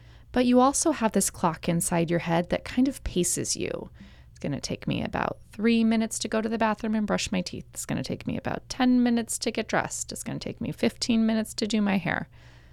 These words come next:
You're constantly pacing yourself with that internal working clock that you have. Our kids don't have that yet. And without that, it makes that pacing really hard.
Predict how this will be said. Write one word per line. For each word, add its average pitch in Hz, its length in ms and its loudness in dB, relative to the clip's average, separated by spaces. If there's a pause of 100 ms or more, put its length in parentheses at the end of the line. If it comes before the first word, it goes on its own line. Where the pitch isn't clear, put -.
(920)
You're 202 120 4
constantly 226 680 2
pacing 180 380 -2
yourself - 440 -2
with - 120 -2
that - 160 2
internal 170 360 -2
working - 300 -2
clock - 300 -4
that - 160 -6
you - 80 -6
have. - 420 -4 (640)
Our - 60 -4
kids - 240 0
don't 220 240 4
have 285 140 0
that - 180 0
yet. - 240 -4 (720)
And 185 80 4
without 320 360 2
that, - 280 2
it 175 120 2
makes 180 260 0
that - 180 -2
pacing 170 380 -2
really 143 220 -2
hard. - 420 -4